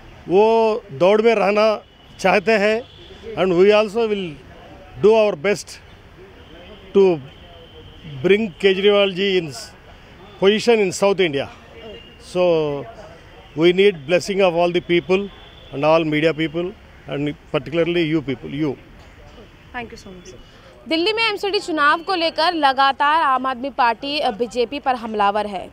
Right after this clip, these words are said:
Speaker 2: किसी न किसी मुद्दे को लेकर लगातार आम आदमी पार्टी जो है बीजेपी पे सवाल जो है वो खड़े कर रही है। इसी के साथ जब आ-, हमारे साथ मौजूद थे, अ, सोमनाथ भारती, आम आदमी पार्टी के सीनियर लीडर हैं,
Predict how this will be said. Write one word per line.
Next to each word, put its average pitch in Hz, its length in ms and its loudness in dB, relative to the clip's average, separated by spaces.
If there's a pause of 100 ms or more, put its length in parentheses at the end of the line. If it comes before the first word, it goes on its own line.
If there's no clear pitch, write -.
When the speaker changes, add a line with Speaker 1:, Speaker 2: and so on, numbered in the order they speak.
Speaker 2:
किसी 277 220 -6
न 277 100 -2
किसी 269 240 -10
मुद्दे 247 360 -6
को 294 100 -4
लेकर 247 340 -4
लगातार 247 600 0 (340)
आम 247 280 2
आदमी 294 200 -2
पार्टी 262 320 -2
जो 277 120 -4
है 269 100 2
बीजेपी 254 380 -8
पे 269 140 -8
सवाल 254 520 0
जो 269 140 -6
है 262 100 2
वो 254 100 -2
खड़े 247 240 -6
कर 240 160 -4
रही 240 160 -4
है। 254 160 0 (300)
इसी 339 200 -2
के 370 80 -6
साथ 370 180 0
जब 330 180 -2
आ-, 269 360 2
हमारे 254 320 -2
साथ 294 240 -2
मौजूद 247 400 -8
थे, 262 160 -4
अ, 240 160 -4
सोमनाथ 240 420 -6
भारती, 226 380 -6
आम 226 220 -6
आदमी 214 200 -8
पार्टी 214 280 -8
के 226 100 -8
सीनियर 220 320 -8
लीडर 208 300 -6
हैं, 254 200 -8